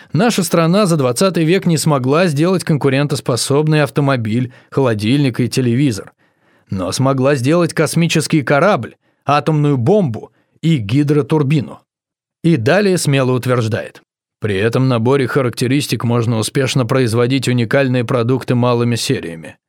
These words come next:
Быть этаким общемировым левшой, и невозможно производить массовые серии. При нынешних условиях наш путь модернизации на ближайшие десять лет —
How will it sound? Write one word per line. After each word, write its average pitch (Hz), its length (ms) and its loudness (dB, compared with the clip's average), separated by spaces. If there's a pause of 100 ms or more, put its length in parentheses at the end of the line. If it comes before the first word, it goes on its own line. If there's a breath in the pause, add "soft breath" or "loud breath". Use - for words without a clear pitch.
(320)
Быть 156 360 -2 (100)
этаким 151 600 -2
общемировым 151 840 0
левшой, 127 560 -4 (300 soft breath)
и 131 80 -2
невозможно 113 640 0
производить 117 640 0
массовые 113 560 -2
серии. 78 440 -10 (1080)
При 98 180 -6
нынешних 180 600 0
условиях 185 720 0 (880)
наш 196 260 0
путь 208 220 0
модернизации 165 800 0
на 151 100 0
ближайшие 147 600 0
десять 135 420 -2
лет — 180 380 -4